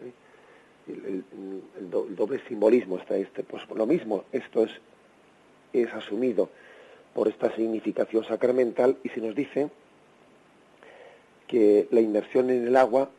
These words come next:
evoca el simbolismo de la muerte y de la purificación, pero también el de la regeneración y el de la renovación. En el agua queda enterrado el hombre viejo, queda destruido el pecado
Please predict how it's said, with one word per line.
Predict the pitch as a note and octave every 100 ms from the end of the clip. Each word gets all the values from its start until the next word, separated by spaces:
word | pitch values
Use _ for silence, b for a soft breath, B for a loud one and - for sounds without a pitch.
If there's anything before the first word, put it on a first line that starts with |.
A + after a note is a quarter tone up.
| -
evoca | G#2 G#2+ -
el | G#2+ -
simbolismo | B2+ G#2 A2+ A#2+ A2+
de | G2
la | F#2
muerte | C3 B2+ - C#3+ - _
y | -
de | G2+
la | G2
purificación, | F#2+ G2 - - G#2 C3 D3+ - B B
pero | - A2+
también | G#2 A2 C#3
el | C#3+
de | B2+
la | A2+
regeneración | G#2 B2 A2+ A#2+ A#2 G#2 - D#3 D3+
y |
el | D3
de | A#2+
la | G2+
renovación. | G2+ G#2+ F#2+ F#2 - B2 F#2 D2+ _ _ _ _ _ _ _ _ _ _ _ _ _ _ _ - B B B B B B B
En | A#2+ A2+
el | A2+
agua | B2+ B2+ C#3 - B B B B _
queda | - B2
enterrado | A#2 G#2+ A#2 C3 A2+
el | G#2+
hombre | A#2+ A2
viejo, | G#2+ A#2 A#2 C#3+ -
queda | B2+ A2
destruido | G#2 - B2+ C#3+ A2+ G2+ - _ _ _ _ _ b b b b _ -
el | G2+
pecado | - G#2 - A#2+ A#2